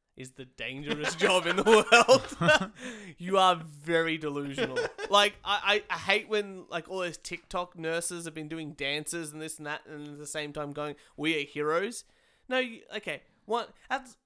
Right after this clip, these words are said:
Speaker 1: you signed up for the job. You, you, c-, covid or no covid,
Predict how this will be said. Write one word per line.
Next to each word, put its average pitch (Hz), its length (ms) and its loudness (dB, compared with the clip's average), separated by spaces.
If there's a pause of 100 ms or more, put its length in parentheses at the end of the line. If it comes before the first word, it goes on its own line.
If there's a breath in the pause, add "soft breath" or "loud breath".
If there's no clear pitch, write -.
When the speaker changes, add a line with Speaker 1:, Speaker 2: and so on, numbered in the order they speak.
Speaker 1:
you 214 140 -8
signed 277 280 0
up - 140 -4
for 170 80 -10
the 143 140 -8
job. - 340 -10 (1400)
You, 226 140 -8 (100)
you, 214 300 -2
c-, - 80 -18 (1400)
covid 269 360 4
or 208 120 0
no 185 160 0
covid, 135 480 -6